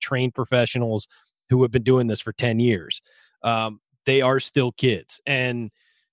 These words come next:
Rob Phinisee had twenty-seven minutes tonight, which is probably more than they wanted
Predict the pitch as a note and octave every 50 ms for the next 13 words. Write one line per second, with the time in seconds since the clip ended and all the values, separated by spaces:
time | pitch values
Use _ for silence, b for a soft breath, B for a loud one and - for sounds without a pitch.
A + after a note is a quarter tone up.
0 | _ _ _ _ _ - - _ C#3+ C3 C#3 C#3 B2+ - E3 D3+ D3+ C#3+ - D3+
1 | C#3 B2+ - - D3+ D3 C#3+ C3+ - - D3+ C#3 B2+ B2+ A#2 A2 A2 G2+ F#2+ -
2 | - - A2 G#2 G#2 G2+ G#2 - - A#2 - - G3+ A3+ C4 A#3 F3+ D3+ D3+ D3
3 | C3+ C#3 D#3+ D#3+ C3+ C#3+ C#3 C#3 D3+ C#3 A2+ G#2+ B2+ D3+ C#3+ A#2 G2 F2